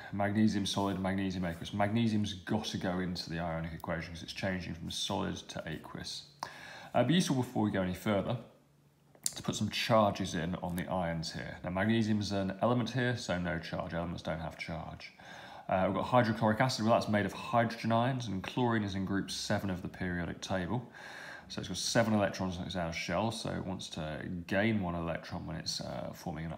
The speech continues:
ion. So if it's gaining one electron, it's got a single negative charge. Magnesium, uh, in an ionic compound here. Magnesium is in group two of the periodic table, two electrons on its outer shell,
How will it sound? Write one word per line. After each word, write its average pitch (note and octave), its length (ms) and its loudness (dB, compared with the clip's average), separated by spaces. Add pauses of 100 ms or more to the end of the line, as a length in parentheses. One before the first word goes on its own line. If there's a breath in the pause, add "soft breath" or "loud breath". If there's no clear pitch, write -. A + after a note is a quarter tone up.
ion. G2 320 -2 (560 loud breath)
So - 120 -12
if F#2 100 -10
it's A#2 80 -8
gaining F#2 220 -2
one E2+ 100 -2
electron, F2+ 260 -4
it's - 60 -8
got - 100 -8
a - 20 -6
single F2+ 400 -4
negative E2 460 -6
charge. - 560 -10 (260)
Magnesium, G2+ 580 4 (200)
uh, F#2 360 -2 (140)
in G2 100 -4
an G2 120 -2
ionic F#2+ 440 0
compound D#2+ 460 -6
here. D2+ 180 -10
Magnesium G#2 560 2
is F#2+ 120 -4
in F#2 120 0
group F#2 240 -2
two - 220 0
of A2 100 0
the G#2 80 -2
periodic G2+ 380 0
table, G#2 360 0
two - 260 -2
electrons F2+ 360 -2
on E2+ 60 -6
its - 120 -8
outer F2 160 -2
shell, F2+ 380 -2